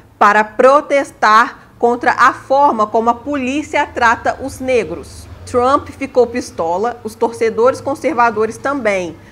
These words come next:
considerando um desrespeito ao hino. Independente do que você, leitor, ache,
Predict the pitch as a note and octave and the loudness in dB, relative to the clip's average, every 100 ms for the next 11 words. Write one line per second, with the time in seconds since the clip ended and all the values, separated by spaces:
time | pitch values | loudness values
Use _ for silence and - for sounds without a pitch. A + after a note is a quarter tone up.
0 | - B3 B3+ B3+ A3 A#3+ G#3+ A#3 B3 - | -8 -4 -4 -6 -2 0 0 -2 -2 -4
1 | B3 A#3 C4 C4+ D4 D#4 - B3 B3+ D4+ | -2 0 0 0 -6 -6 -4 0 0 0
2 | C4+ C#4 A#3+ G3+ F3 D3+ F3+ _ - - | -2 -2 -2 -6 -8 -10 -16 _ -20 -12
3 | C#4 C#4+ C#4+ C4+ C4 C4 D4+ C#4 C4+ A#3+ | -6 -2 -2 -2 -2 -4 -4 -8 -8 -4
4 | A#3 A#3 A#3+ B3 A#3+ A#3 G3 F3+ - G3+ | -4 -4 0 0 0 -4 -6 -8 -2 2
5 | A3 G3 - - | 4 2 -4 -16